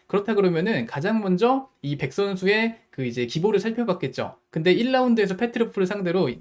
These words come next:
그 디포를 꺼내 들었으니까 아마도 그거에 대한 연구를 해왔을 겁니다. 자, 그래서 여기서 조금 다르게 들어가죠. 자, 잡고 나서요. 나이트가 나왔을 때 곧장 얘를 교환을 합니다.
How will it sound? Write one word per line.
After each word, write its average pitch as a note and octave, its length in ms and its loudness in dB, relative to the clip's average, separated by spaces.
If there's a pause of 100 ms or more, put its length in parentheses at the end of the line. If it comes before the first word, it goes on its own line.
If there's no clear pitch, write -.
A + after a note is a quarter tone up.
(160)
그 C3+ 200 -6
디포를 E3+ 500 0
꺼내 F#3 200 -2
들었으니까 D3 720 -2 (220)
아마도 E3+ 300 0
그거에 F3+ 360 2
대한 D#3+ 160 0
연구를 B2+ 280 -2
해왔을 G#3+ 320 -4
겁니다. A#2 460 -6 (200)
자, C3+ 120 -8
그래서 C#3+ 180 0
여기서 C3 220 -2
조금 F3 240 0
다르게 C3 320 -2
들어가죠. B2 500 -4 (220)
자, B2+ 80 -12
잡고 C3 260 -6
나서요. C3 480 -2
나이트가 C3+ 400 -6
나왔을 A#2+ 380 -6
때 C3 240 -4 (180)
곧장 D3+ 340 -2
얘를 D#3 320 0
교환을 C3 320 -4
합니다. D#3+ 400 -4